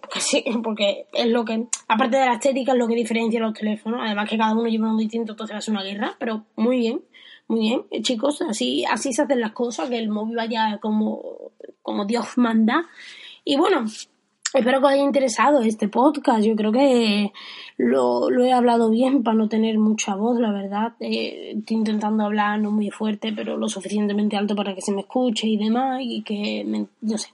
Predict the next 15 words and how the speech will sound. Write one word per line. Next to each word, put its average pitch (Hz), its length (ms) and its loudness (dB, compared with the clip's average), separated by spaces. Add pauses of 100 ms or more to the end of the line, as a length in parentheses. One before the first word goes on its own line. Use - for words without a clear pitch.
(500)
Yo 311 100 6
creo 311 160 6
que - 60 0
este 302 160 2
podcast, 302 500 2 (140)
como 277 180 2
que 277 80 2
me 320 100 4
ha 381 40 2
gustado 320 320 0
grabarlo 240 480 0
y 240 100 2
estoy 226 300 -2
bastante 214 420 -2
contenta. 220 420 -10